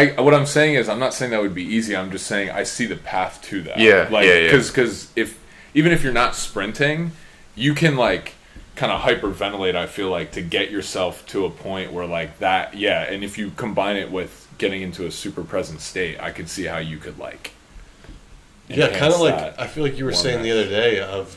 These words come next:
Speaker 3: of, like, your consciousness not just being your brain, but you're a whole body, and being
Speaker 2: Mm-hmm.
Speaker 3: able to, like,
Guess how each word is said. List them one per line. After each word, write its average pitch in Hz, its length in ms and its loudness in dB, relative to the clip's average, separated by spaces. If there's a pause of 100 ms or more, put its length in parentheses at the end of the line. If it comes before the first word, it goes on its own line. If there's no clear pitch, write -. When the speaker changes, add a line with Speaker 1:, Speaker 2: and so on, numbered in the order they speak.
(180)
Speaker 3:
of, 95 460 -10
like, 92 260 -10
your 95 220 -12 (200)
consciousness 98 580 -10
not 98 320 -8
just 95 240 -14
being 98 240 -10
your 90 120 -10
brain, 95 360 -10
but - 180 -18
you're 95 160 -8
a 87 60 -8
whole 90 420 -10 (320)
body, 92 400 -8 (160)
and 101 100 -4
being 95 160 -4
Speaker 2:
Mm-hmm. 95 80 -4
Speaker 3:
able 95 180 -6
to, - 140 -12
like, 85 300 -12